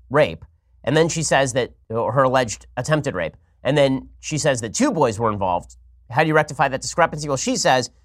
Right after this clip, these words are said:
that the therapist just got it wrong, that it was an error, there are four boys at the party, but only two in the room.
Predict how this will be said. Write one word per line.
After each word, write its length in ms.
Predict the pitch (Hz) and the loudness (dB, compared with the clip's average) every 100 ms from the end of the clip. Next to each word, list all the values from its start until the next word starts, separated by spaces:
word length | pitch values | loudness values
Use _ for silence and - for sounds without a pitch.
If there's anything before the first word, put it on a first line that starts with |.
| _ | _
that 160 | - 147 | -2 -2
the 80 | 143 | 2
therapist 460 | 170 185 165 151 | 4 4 2 -4
just 160 | - 131 | -4 0
got 140 | 143 | 0
it 40 | 101 | 2
wrong, 440 | 123 165 156 160 - - | 4 6 4 2 -8 -6
that 80 | |
it 20 | 113 | -4
was 100 | 107 | -4
an 100 | 117 | 0
error, 420 | 165 156 151 - _ | 4 6 4 0 _
there 100 | 120 | 0
are 60 | 113 | 0
four 200 | 170 180 | 2 4
boys 240 | 151 143 | 4 0
at 60 | 127 | -2
the 60 | |
party, 320 | 131 165 160 | 2 4 4
but 100 | 147 | 2
only 220 | 139 131 123 | 2 0 -2
two 240 | 160 156 | -2 0
in 100 | 127 | 0
the 60 | 131 | 4
room. 400 | 175 127 98 | 4 4 0